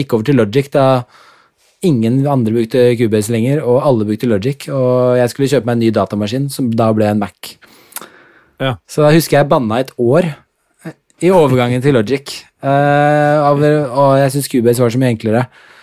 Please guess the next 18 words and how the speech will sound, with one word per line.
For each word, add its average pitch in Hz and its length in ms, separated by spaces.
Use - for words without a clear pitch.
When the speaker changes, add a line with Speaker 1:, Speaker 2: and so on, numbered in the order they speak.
Speaker 1:
Men 160 100
til 196 120
slutt 170 200
så 175 180
Speaker 2:
Ja. 160 560
Speaker 1:
ble 131 220
den 139 120
tunge 120 280
tiden 117 240
over, 117 280
og, 120 380
ja, 139 120
Logic 117 400
er 123 80
blitt 117 160
min 120 160
venn. 107 200
Speaker 2:
Ja. 143 140